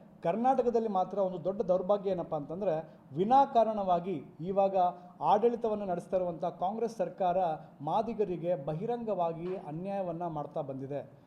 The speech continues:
ಏನಪ್ಪ ಅಂತಂದರೆ ಯಾವ ರೀತಿಯಾಗಿ ಅಂತಂದರೆ ವಿನಾಕಾರಣವಾಗಿ ನೋಡಿ ಸುಪ್ರೀಂ ಕೋರ್ಟಿಂದ ಒಂದು ಸ್ಪಷ್ಟ ಒಂದು ಆದೇಶ ಇದ್ದರೂ ಕೂಡ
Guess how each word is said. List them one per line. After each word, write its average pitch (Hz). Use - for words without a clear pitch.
ಏನಪ್ಪ 226
ಅಂತಂದರೆ 208
ಯಾವ 226
ರೀತಿಯಾಗಿ 214
ಅಂತಂದರೆ 180
ವಿನಾಕಾರಣವಾಗಿ 220
ನೋಡಿ 208
ಸುಪ್ರೀಂ 233
ಕೋರ್ಟಿಂದ 208
ಒಂದು 185
ಸ್ಪಷ್ಟ -
ಒಂದು 214
ಆದೇಶ 208
ಇದ್ದರೂ 185
ಕೂಡ 165